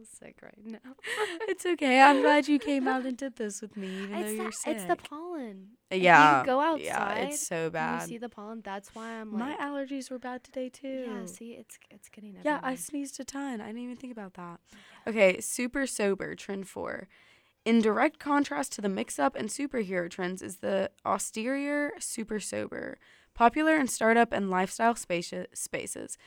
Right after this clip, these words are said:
Speaker 2: Its simplicity and minimalism is meant to create a c-, sense of calm and zen in an otherwise noisy landscape of competing brands, apps, and notifications. Yes, but this has been around for a second, and I'm getting tired of it.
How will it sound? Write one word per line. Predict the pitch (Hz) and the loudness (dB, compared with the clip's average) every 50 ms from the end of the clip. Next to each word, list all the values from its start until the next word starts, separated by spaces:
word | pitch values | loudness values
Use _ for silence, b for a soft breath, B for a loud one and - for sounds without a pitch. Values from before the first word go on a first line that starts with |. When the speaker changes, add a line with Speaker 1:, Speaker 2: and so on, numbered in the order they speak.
| b b b b | b b b b
Speaker 2:
Its | - 196 | -10 -8
simplicity | - - 214 208 - 214 214 208 - 277 285 302 320 | -4 -4 -4 -2 -2 -4 -4 -4 -6 -4 -4 -4 -2
and | 392 269 254 | 0 0 2
minimalism | 226 208 208 202 208 202 202 180 202 208 202 | 2 2 2 2 2 2 0 0 -2 -4 -4
is | 196 180 | -4 -4
meant | 190 190 202 - | -6 -8 -8 -8
to | - | -12
create | 208 - - 196 190 190 | -12 -8 -6 -4 -2 -2
a | 190 | -4
c-, | 185 - - - | -4 -6 -12 -16
sense | - - - 208 202 - | -14 -10 -8 -6 -6 -8
of | 196 - | -8 -10
calm | - - 196 202 226 269 | -2 2 4 4 4 2
and | - 262 220 | 0 -6 -6
zen | 202 202 196 190 190 202 b b b b b b | -4 -2 -2 -2 -2 -4 b b b b b b
in | 202 | -2
an | 208 202 | 0 2
otherwise | - - 202 220 214 208 202 196 175 | 2 2 2 4 4 4 4 2 0
noisy | 190 190 202 208 208 240 240 | -4 -4 -6 -6 -6 -6 -6
landscape | 208 196 196 190 185 - - 202 180 - | -6 -6 -6 -6 -6 -6 -6 -8 -6 -6
of | - - - | -10 -12 -10
competing | - 196 180 196 196 190 185 175 | -10 -10 -8 -6 -6 -6 -8 -6
brands, | - 185 185 190 220 233 220 - - | -4 -4 -2 -2 -2 -4 -4 -4 -4
apps, | 202 185 180 - - - - | -2 -2 -2 -2 -6 -10 -10
and | 190 | -8
notifications. | 185 185 - 170 - - - - - - - 240 226 - b b b b b b b | -8 -8 -10 -10 -12 -12 -12 -12 -12 -14 -14 -14 -14 -16 b b b b b b b
Yes, | _ 180 170 202 190 202 226 247 - | _ -8 2 8 8 10 10 8 6
but | - 220 196 | 0 -6 -8
this | 196 208 202 | -6 -8 -8
has | 220 226 226 | -8 -10 -8
been | - 233 226 | -6 -2 0
around | 220 208 202 196 196 190 | 2 4 4 4 2 0
for | 202 - | -4 -6
a | - 180 | -6 -4
second, | - - - - 175 175 - 220 240 254 247 - | -6 -6 -2 -2 -2 -2 0 -2 -2 -2 -4 -4
and | - 190 190 185 180 | -2 0 0 0 0
I'm | 180 180 | -2 -4
getting | 175 175 165 170 175 | -4 -4 -6 -6 -6
tired | - - - - - - - 220 - | -8 -8 -2 -2 -2 -2 -2 -8 -12
of | - 208 | -12 -12
it. | - - - | -14 -14 -14